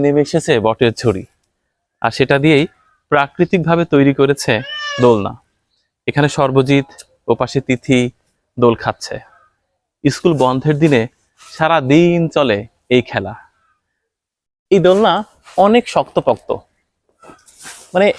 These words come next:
একদম তাকিয়ে শেষটুকু দেখা যাচ্ছে না। শতবর্ষী বটের এই ঝুড়িটা নেমে এসেছে যেন আকাশ থেকে।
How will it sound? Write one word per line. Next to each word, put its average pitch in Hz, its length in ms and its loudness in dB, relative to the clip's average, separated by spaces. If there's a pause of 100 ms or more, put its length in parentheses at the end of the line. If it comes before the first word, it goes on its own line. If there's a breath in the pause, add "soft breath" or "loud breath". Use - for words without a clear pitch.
একদম 170 400 0 (200)
তাকিয়ে 175 440 2 (600)
শেষটুকু 220 540 -2
দেখা 139 200 0
যাচ্ছে - 280 -4
না। 113 60 -8 (760)
শতবর্ষী 156 640 2 (680)
বটের 131 560 2
এই 147 140 4
ঝুড়িটা 127 400 0 (600)
নেমে 135 360 2
এসেছে 143 300 -4
যেন 127 100 2 (120)
আকাশ 113 200 -8 (120)
থেকে। - 220 -8